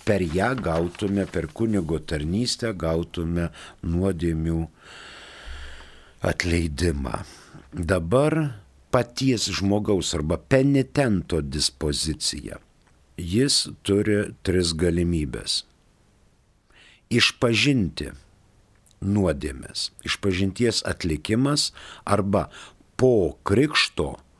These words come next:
atliktų nuodėmių įvardinimas ir apgailėjimas.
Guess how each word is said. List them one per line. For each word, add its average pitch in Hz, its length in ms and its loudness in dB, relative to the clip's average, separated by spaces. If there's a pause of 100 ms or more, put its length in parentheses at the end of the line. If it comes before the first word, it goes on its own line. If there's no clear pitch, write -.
(280)
atliktų 101 680 0
nuodėmių 90 800 2 (220)
įvardinimas 76 1120 -2
ir 98 180 0
apgailėjimas. 76 1000 -4